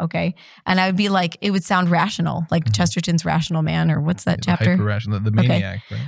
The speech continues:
Speaker 1: Where you're like, "How irresponsible of me
Speaker 2: Yeah.
Speaker 1: to have never looked up how to get my family out of a s-, <laughs> out of a sinking minivan,"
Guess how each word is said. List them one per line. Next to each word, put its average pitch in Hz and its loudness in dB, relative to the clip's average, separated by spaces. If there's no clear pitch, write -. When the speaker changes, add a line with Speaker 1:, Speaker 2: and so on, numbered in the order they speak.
Speaker 1:
Where 202 2
you're 202 2
like, 185 0
"How 208 -2
irresponsible 208 2
of 160 2
me 160 4
Speaker 2:
Yeah. - -20
Speaker 1:
to 240 2
have 240 0
never 226 2
looked 240 -2
up 247 -2
how 208 0
to 208 0
get 214 -2
my 214 2
family 208 2
out 214 2
of 180 2
a - 4
s-, - 2
<laughs> - 2
out 302 0
of - 0
a 392 0
sinking 285 0
minivan," 214 0